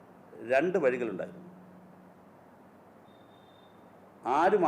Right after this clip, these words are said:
ആരോരും അറിയാതെ അത് മൂടി വയ്ക്കാം. അവർക്കിപ്പോഴും അവരുടെ കരിയറിൽ തുടരാം. അവർക്ക്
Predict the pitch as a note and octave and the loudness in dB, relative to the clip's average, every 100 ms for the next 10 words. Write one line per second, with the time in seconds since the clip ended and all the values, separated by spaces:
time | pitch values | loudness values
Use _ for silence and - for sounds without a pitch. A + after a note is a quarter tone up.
0 | C#3+ E3+ E3+ D#3+ A#2 B2 A2 G2 A#2 - | 4 4 4 2 0 2 2 0 -6 -12
1 | - - A#2+ C3 C3 B2+ F#2 - - - | -20 -6 -4 -2 -4 -4 -6 -10 -18 -20
2 | - - - - - D#3 F3+ D3+ - C#3+ | -20 -20 -20 -16 -4 0 0 -2 -4 -4
3 | C#3+ B2+ B2 B2 - G#2 A2 G#2+ G#2 - | -4 -4 -4 -4 -4 -4 -4 -6 -8 -12
4 | F2+ - - - - - - - - - | -14 -18 -20 -20 -20 -20 -20 -20 -20 -20
5 | - - - - - - - - - - | -20 -20 -20 -20 -20 -20 -20 -20 -20 -20
6 | - - - - - - - - - C#3 | -20 -20 -20 -20 -20 -20 -20 -14 -4 -2
7 | E3 E3 | 0 -2